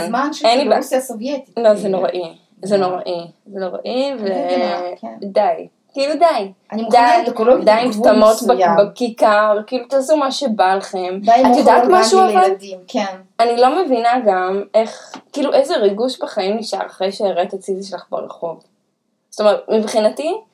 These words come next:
Speaker 1: נכון.
Speaker 2: שיא הרמה זה שגבר, כאילו, וגיל בן, לא, אני לא אזכיר אותו בהקשר הזה, בעצם מסכן, הוא יהרוג אותי.
Speaker 1: <laughs>
Speaker 2: אמ, אבל הגעתי
Speaker 1: דווקא כואב,
Speaker 2: למסקנה.
Speaker 1: דווקא כואב, כן, שמסכימה.
Speaker 2: זאת אומרת, עצם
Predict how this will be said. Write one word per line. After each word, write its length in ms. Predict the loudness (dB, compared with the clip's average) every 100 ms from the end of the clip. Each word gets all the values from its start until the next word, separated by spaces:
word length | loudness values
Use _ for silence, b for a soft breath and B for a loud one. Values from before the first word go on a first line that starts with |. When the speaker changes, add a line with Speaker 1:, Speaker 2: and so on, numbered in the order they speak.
| _ -14
Speaker 1:
נכון. 300 | -14 -10 -2
Speaker 2:
שיא 140 | 2
הרמה 520 | 2 2 2 2 0
זה 140 | -2 -6
שגבר, 540 | -6 -2 0 0 -2 -8
כאילו, 640 | -6 -6 -4 -6 -6 -8 -12 -4
וגיל 520 | -2 -4 -6 -6 -6 -4
בן, 220 | -4 -6 -12 -20 -18 -12 -6
לא, 180 | -4
אני 160 | -4 -6
לא 80 | -10
אזכיר 320 | -10 -10 -10
אותו 200 | -10 -12 -10
בהקשר 400 | -10 -12 -12 -10
הזה, 160 | -8 -8 -4
בעצם 340 | -6 -6 -12
מסכן, 340 | -12 -14 -6 -4
הוא 100 | 0
יהרוג 340 | 0 2 0 -2
אותי. 240 | -6 -10 B -14 B
Speaker 1:
<laughs> 260 | -12 -2
Speaker 2:
אמ, 60 | 2 4 2 2 0 -2 -4 -8 _ _ 2
אבל 140 | 4
הגעתי 520 | 4 2 4 4 6 8 8
Speaker 1:
דווקא 60 |
כואב, 80 | 6
Speaker 2:
למסקנה. 600 | 6 6 6 6 6 4 2
Speaker 1:
דווקא 80 | 4 4
כואב, 300 | 6 4 2 0
כן, 260 | -4 -4
שמסכימה. 400 | -6 -12 -18 -2
Speaker 2:
זאת 40 | 4
אומרת, 200 | 4 6
עצם 240 | 4 6